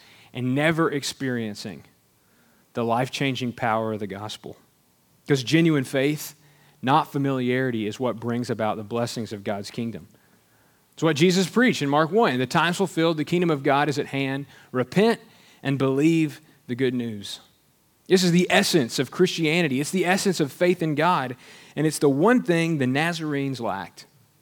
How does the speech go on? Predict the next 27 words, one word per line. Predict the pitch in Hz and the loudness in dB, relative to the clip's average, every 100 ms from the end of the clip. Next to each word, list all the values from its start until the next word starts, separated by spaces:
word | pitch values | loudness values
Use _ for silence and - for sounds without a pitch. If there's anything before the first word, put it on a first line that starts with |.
| _ _ _ _ _ _ _ _ _ _ _ _ | _ _ _ _ _ _ _ _ _ _ _ _
Rather | 135 160 | 2 4
than | 156 143 | 4 2
assessing | - 160 156 156 135 | 2 0 2 -2 -2
Jesus | 131 139 147 123 | -2 -2 -2 -2
on | 139 | -2
his | 127 | -2
own | 127 143 | -2 -2
terms | 139 139 143 139 | -2 -2 -2 -4
and | 123 101 - - | -8 -10 -16 -8
really | 147 185 | 2 4
taking | 185 185 175 | 6 4 4
account | 139 170 160 156 | 2 2 2 4
of | |
the | 131 | 4
miracles | 151 170 160 151 | 2 2 0 0
he | |
was | 160 143 | -2 -2
performing | 135 - 160 170 170 160 | -6 0 2 2 2 0
and | 131 | -2
the | 120 | -2
things | - 175 160 | 0 0 0
he | 139 | -2
was | 127 | -2
saying, | 160 147 160 156 - - - - | -2 -2 0 -2 -6 -18 -20 -6
they | 127 | -6
filtered | - 208 208 139 | 0 0 2 -2
it | 98 | -4